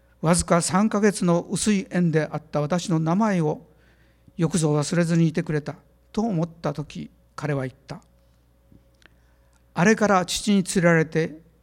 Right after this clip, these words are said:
満州に行きましたが」、満州というのは中国の、お、東北部のことです。満州に行きましたが、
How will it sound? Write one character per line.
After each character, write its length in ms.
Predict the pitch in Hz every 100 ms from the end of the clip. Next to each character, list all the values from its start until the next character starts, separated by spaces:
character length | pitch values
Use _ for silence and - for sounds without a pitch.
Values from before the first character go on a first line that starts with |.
| -
満 200 | 160 220
州 200 | - 175
に 100 | 160
行 100 | 147
き 80 | 151
ま 120 | 147
し 100 | -
た 80 | 143
が」、 200 | 147 240 _ _ _ _ _ _ _ _ _ _ _
満 160 | 180 233
州 160 | 170
と 80 | 139
い 40 |
う 80 | 139
の 100 | 143
は 60 | 139
中 160 | - 151 143
国 0 | 165
の、 240 | 156 - _ _ _ _ -
お、 320 | 143 143 -
東 260 | 160 139 127
北 100 | 151
部 220 | 143 147 180 254 220
の 140 | 151
こ 120 | 139
と 120 | - 196
で 100 | 147
す。 300 | - - _ _ _ _ _ _ _ _ _ -
満 180 | 156
州 160 | 151 151
に 80 | 143
行 80 | 143
き 80 |
ま 100 | 170
し 100 | 170
た 120 | - 151
が、 200 | 165